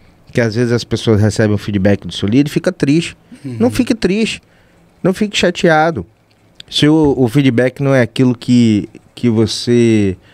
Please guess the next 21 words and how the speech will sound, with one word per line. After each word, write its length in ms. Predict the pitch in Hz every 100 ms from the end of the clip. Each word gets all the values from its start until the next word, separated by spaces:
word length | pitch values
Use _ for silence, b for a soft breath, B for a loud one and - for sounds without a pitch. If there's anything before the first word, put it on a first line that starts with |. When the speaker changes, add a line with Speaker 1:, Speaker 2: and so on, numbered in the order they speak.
| b -
Speaker 1:
gostaria, 720 | 120 127 139 117 104 95 80 b b b -
pegue 220 | 170 175
aquilo, 540 | - - 135 156 101 - _
reflita. 680 | 101 139 - 120 147 165 85
Lógico, 560 | 110 135 120 95 - _ _
você 280 | 101 110 143
vai 140 | 135 147
ter 160 | 160
aquele 220 | 156 151
momento 580 | 135 117 107 113 - 98 - _
de 120 | 101 104
baixo 300 | 104 113 98
astral 400 | - - 110 104
ali, 400 | 98 113 170 190 _ _
vai 260 | 101 143 180
ficar 320 | 139 - 107
triste, 580 | - 92 101 - - - b b b _
porque 220 | 117 - 110
você 480 | 107 - 110 98 - b b
se 180 | - 113
decepcionou, 960 | 107 107 110 - - 101 101 113 160